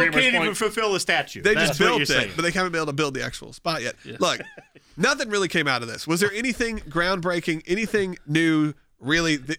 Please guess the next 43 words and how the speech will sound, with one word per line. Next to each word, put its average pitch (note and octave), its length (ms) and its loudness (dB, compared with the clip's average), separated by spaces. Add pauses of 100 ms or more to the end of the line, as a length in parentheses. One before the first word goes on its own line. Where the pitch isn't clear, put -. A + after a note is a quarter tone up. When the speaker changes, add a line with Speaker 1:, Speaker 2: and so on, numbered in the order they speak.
Speaker 3:
is F#3+ 80 0
there A#3+ 160 0
anything C4+ 300 0
really E3+ 180 0
new D#3 160 2
for, D3+ 260 -2
or D#3 180 0
let's F#3+ 220 -2
go, B3+ 120 -6 (100)
just, A3+ 180 -8 (340)
I G3+ 40 -2
know B3+ 160 0
a G3+ 40 -2
lot D#3+ 280 -6
for E3+ 120 -10
L D3 180 0
A, A#2 240 2
and B2 100 0
there C3 60 0
was C3+ 100 -2
a - 60 -4
lot C#3+ 140 4
Speaker 1:
No, D#4+ 80 4
no, F#4+ 40 4
Speaker 3:
for, F3 140 4
uh, D3+ 100 0
Speaker 1:
yeah, F#3 120 4
Speaker 3:
for E3 120 2
around E3 160 2
the F3 60 4
Speaker 1:
L A#3+ 60 4
A, C4+ 40 2
Speaker 3:
world. D#4 140 6 (100)
Speaker 1:
L B3 200 2
A, C#4 140 2
their B3 180 2
new B3+ 160 0
thing F#3 220 0
is, D#3 120 -2
their, D#3+ 180 0
the D3 120 -2
only, A#3 220 -2
only, G3+ 220 0